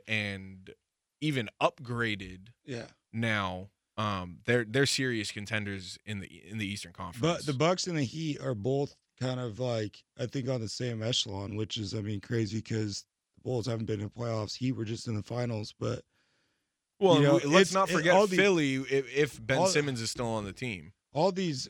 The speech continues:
Speaker 2: well, I, that's what I was gonna say. It's still Brooklyn, Milwaukee, Philly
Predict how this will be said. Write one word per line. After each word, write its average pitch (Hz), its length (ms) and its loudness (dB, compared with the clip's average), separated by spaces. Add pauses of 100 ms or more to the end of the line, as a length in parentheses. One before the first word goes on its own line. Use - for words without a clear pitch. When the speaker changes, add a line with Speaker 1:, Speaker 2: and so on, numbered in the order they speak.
Speaker 2:
well, 151 360 6
I, 143 100 4
that's 151 320 2
what 160 80 4
I - 20 4
was 127 140 0
gonna 131 120 0
say. 123 260 2
It's 117 120 -2
still 139 300 2
Brooklyn, 131 500 0
Milwaukee, 117 540 -2
Philly 110 560 -4